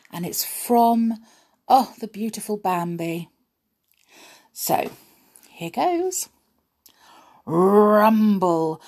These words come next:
rumble, boom! The sound,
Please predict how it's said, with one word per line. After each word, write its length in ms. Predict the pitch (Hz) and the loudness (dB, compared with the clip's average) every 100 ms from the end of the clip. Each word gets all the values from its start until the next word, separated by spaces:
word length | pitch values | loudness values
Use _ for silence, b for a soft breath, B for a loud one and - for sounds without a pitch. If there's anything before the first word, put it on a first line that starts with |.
| B | B
rumble, 1080 | 156 190 220 247 254 247 233 220 208 185 175 | -2 2 6 6 6 4 4 2 2 0 -2
boom! 1300 | 170 - 311 339 311 269 247 226 208 196 180 165 160 _ _ _ _ _ _ _ _ | -4 0 4 6 6 6 6 4 2 0 -4 -8 -10 _ _ _ _ _ _ _ _
The 80 | - | -10
sound, 680 | 143 - 180 202 220 220 214 | -4 2 4 4 2 2 0